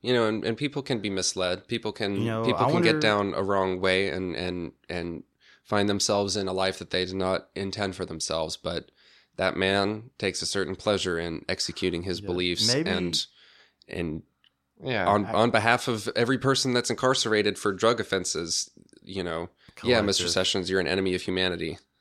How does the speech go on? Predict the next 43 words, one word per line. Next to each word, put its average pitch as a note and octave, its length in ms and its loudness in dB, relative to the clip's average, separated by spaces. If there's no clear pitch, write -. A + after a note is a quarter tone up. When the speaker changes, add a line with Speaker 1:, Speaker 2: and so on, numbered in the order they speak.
Speaker 2:
Yeah. F2 380 -10
Speaker 1:
It's - 180 0
not A#2+ 160 4
gonna A2 140 4
be F#2 140 0
me, F#2 240 4
and F2+ 80 0
it's F2+ 100 -2
not F#2+ 80 2
gonna F#2 80 -2
be F2+ 140 -4
any E2+ 140 -4
of E2 100 -4
us, F2+ 180 2
but E2+ 140 -4
you'll F2+ 440 -2
meet F#2 320 -2
a - 80 -2
horrible F2+ 380 2
way F2+ 240 4
Speaker 2:
Yourself. F2 200 -10
Speaker 1:
at F#2+ 120 -6
some F#2 160 -4
point F2 420 -4
because E2+ 380 -6
you've E2+ 180 -8
wrought F2+ 220 0
that E2 140 -2
upon F2 200 -4
yourself E2+ 320 -2
with - 140 -8
all E2+ 100 -2
of E2+ 80 -8
your F2 60 -6
terrible E2+ 280 -2
decisions. F2 500 -6
Speaker 2:
You F#2+ 80 -8
know G2 120 -2
what D#2+ 120 -6
you E2+ 80 -8
did. D#2+ 300 -8
Speaker 3:
And, B2+ 360 -4
uh, A#2+ 340 0